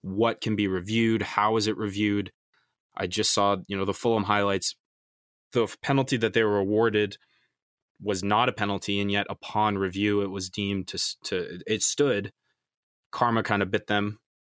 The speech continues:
in that they brought Mitrovic on to take it, and he, he was, the penalty was saved.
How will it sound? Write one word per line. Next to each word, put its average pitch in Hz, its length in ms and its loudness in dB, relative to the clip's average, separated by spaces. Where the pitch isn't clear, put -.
in 110 140 2
that 101 140 2
they 101 100 2
brought 95 200 2
Mitrovic 98 440 -2
on 95 140 2
to 92 60 0
take 95 260 0
it, 95 200 -2
and 90 140 -2
he, 87 160 0
he 98 140 -2
was, 90 220 -2
the 90 440 -2
penalty 95 300 0
was 90 140 0
saved. 101 400 2